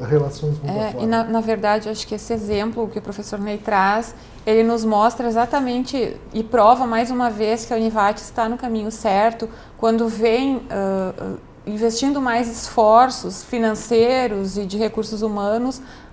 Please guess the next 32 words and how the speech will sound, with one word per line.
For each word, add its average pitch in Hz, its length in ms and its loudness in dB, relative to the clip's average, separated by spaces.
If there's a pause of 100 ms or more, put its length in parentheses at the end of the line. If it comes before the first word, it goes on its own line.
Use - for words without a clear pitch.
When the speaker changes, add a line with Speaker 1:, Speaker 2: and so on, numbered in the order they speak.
Speaker 2:
para 254 340 6
esse 247 220 2
processo 226 480 -4
de 220 60 -6
internacionalização 220 1000 -4
que 240 80 -6
vai 247 200 -2
muito 240 400 -2
além 226 320 0
da 226 80 0
mobilidade 202 760 0
de 196 100 -4
alunos 202 320 -4
e 202 60 -8
de 196 100 -10
professores. 196 760 -6 (320)
Porque 233 220 -4
esse 277 180 0
exemplo 220 500 0
de 196 160 -8
China 214 360 -4
e - 20 -4
Estados 202 320 -4
Unidos 240 480 -4 (260)
mostra 233 680 6
que, 220 160 -10
que, 254 360 0
que - 140 -6
nós 247 180 2
estamos 262 380 -2
totalmente 277 720 0
interdependentes 262 1400 -2